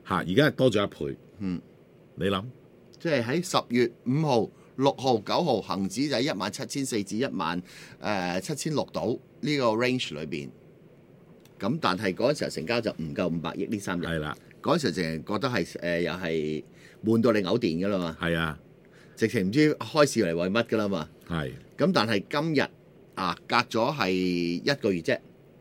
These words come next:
Speaker 1: 嗯。
Speaker 2: 因為嗰陣時候十月頭。
Speaker 1: 係。
Speaker 2: 而家啱啱十一月頭，噉啊去返九百億。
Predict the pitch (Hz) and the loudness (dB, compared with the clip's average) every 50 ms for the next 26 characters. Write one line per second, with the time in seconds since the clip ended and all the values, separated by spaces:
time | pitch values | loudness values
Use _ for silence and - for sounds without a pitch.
0 | - - 85 76 - - - - - 170 170 143 113 - 143 151 135 87 78 - | -6 -4 -4 -4 -4 -8 -16 -12 -4 -2 -2 0 0 2 0 2 2 0 -2 -4
1 | 95 87 87 85 - - - - - - - - - - - 69 64 - 92 98 | -4 -4 -4 -4 -6 -8 -12 -12 -14 -18 -20 -20 -14 -8 -6 -6 -4 -2 2 4
2 | 226 233 - 139 151 156 156 151 143 - 117 104 135 120 113 - - 85 - - | 4 4 4 4 4 4 4 2 0 0 0 2 2 2 0 -2 -6 -10 -12 -14
3 | - - - - - - - 117 139 131 98 90 92 87 110 98 87 - 65 67 | -20 -20 -20 -20 -18 -8 -4 -2 0 0 0 0 -2 -2 -2 -4 -6 -6 -8 -6
4 | 73 73 73 | -6 -6 -6